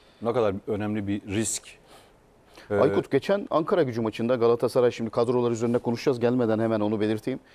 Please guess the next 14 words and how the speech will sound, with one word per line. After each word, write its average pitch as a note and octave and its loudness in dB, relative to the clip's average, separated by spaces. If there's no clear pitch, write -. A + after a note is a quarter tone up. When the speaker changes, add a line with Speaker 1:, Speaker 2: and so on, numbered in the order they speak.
Speaker 2:
Yani C#3 2
maçın B2+ 0
ardından B2+ 2
konuşulan C3+ 0
konular C#3 0
sadece C#3+ 2
hakeme C3+ 2
bağlandı. G2 0
Galatasaray C3 2
Ankara'da C3 2
kazanabilecek D3+ 2
futbol C3+ -4
oynamadı A2 2
ama. D#2+ -8